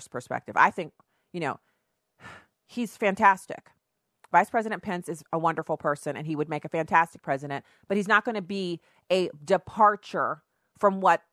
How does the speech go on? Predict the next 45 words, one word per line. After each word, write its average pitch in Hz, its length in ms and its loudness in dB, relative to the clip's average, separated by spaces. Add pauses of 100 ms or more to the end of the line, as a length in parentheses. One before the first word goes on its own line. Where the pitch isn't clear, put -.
(120)
President 180 320 -4
Trump's 170 280 -4
agenda 151 500 -4
is. - 220 -20 (1000)
As - 60 -16
far 226 120 6
as 214 80 0
I 220 80 -2
know, 202 120 0
he 185 80 -2
believes 180 320 -2
all 160 80 6
the 160 60 -2
same 143 220 -10
things. - 440 -14 (1120)
So 190 340 2 (460)
let's - 500 -2 (140)
listen 233 320 2
to, 180 320 -2
uh, 190 80 0 (100)
this 240 160 -6
was 247 140 -2
a 214 60 6
long 208 420 4
interview 190 320 -4
I 160 80 4
posted 190 340 -6
on 175 120 -2
the 170 100 -6
Facebook 165 340 -4
page 160 220 -4
if 160 100 -16
you 165 80 -6
wanna 151 160 -6
watch 151 300 0
it. 156 60 -6
And 180 80 -8
by 214 120 2
long, 175 260 2
I 151 80 -6
mean 139 180 -10
seven 123 280 -6
minutes. - 320 -14 (560)
Um, 190 400 2 (400)
but 233 220 4